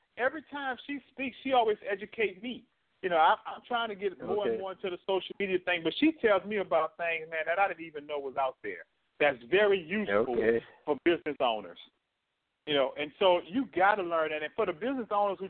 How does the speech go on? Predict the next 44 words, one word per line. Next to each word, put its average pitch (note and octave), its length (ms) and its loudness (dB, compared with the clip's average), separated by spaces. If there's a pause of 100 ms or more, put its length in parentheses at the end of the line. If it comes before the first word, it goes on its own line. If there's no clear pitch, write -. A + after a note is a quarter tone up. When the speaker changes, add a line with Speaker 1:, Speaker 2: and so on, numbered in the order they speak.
Speaker 1:
talk G3+ 220 2
about, E3+ 320 0 (100)
"Uh, G3 240 4
I G3+ 100 0
ain't G3+ 120 -8
on F#3+ 200 -8
that F#3 220 -8
social F3 380 -14
media F3+ 360 -12
stuff," F3+ 180 -2
I, F3+ 100 2 (1300)
I, E3+ 60 2 (120)
you, A3 180 -4
you're A3 160 2
probably G#3+ 400 2
broke. - 440 -4 (960)
Because F#3 280 0
if F#3+ 120 -2
you're C4+ 140 -4
not B3+ 240 4
Speaker 2:
Right, E3 140 -4
Speaker 1:
open, A3+ 140 4
Speaker 2:
right, C#3+ 300 4
<laughs> F#3+ 160 4
right, C3 360 4
right. A#2+ 340 -4
Speaker 1:
if F3 260 -2
you're D#4+ 160 0
not C4+ 200 2
Speaker 2:
Right. A#3 260 4
Speaker 1:
open B3 260 -8
to B3 80 0
the G3 100 -2
latest A3+ 540 -6 (420)
and F#3 140 -4
the F3+ 160 -6
new C4 160 -2 (180)
things C4+ 360 -8
that's A3 200 -2
happening, B3+ 480 -6 (720)
then A#3+ 340 4 (160)
you're D#4+ 200 -2
in C4 140 -4
trouble. A#3+ 340 -6